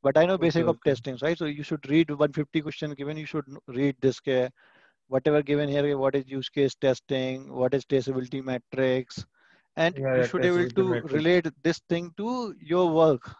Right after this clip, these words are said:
Speaker 1: And you have to
Speaker 2: Okay,
Speaker 1: prove ke
Speaker 2: okay,
Speaker 1: that I have
Speaker 2: okay.
Speaker 1: done this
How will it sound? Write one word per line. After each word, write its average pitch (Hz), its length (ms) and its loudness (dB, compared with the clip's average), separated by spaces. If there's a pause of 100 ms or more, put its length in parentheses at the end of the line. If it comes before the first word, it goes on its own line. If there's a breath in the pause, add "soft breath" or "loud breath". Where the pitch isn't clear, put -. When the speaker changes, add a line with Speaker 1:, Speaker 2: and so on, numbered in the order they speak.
(800)
Speaker 1:
And 131 100 -6
you 151 80 0
have 160 100 -2
to 143 80 4
Speaker 2:
Okay, 135 160 0
Speaker 1:
prove 127 100 4
ke 160 120 2
Speaker 2:
okay, 156 80 4
Speaker 1:
that 156 120 2
I 151 100 6
have 147 100 4
Speaker 2:
okay. 117 80 -12
Speaker 1:
done 151 200 2
this 147 160 0